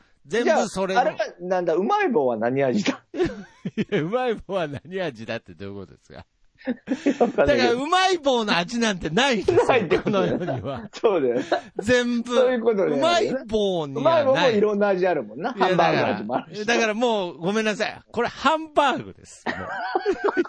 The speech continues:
Speaker 1: <laughs> 市川家の焼きそばは。ハンバーグです。焼きそば改め。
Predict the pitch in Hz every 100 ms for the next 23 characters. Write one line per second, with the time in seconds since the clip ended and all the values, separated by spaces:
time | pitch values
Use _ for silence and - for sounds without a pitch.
0 | 220 - - - 180 - - - - _
1 | - _ - 523 523 349 - - _ _
2 | _ 180 - - 196 175 160 151 135 98
3 | 92 95 - - 85 85 80 - _ _
4 | _ _ _ _ _ _ - - _ -
5 | - 165 160 220 143 87 76 - - -
6 | 85 - - 87 87 85 80 78 73 57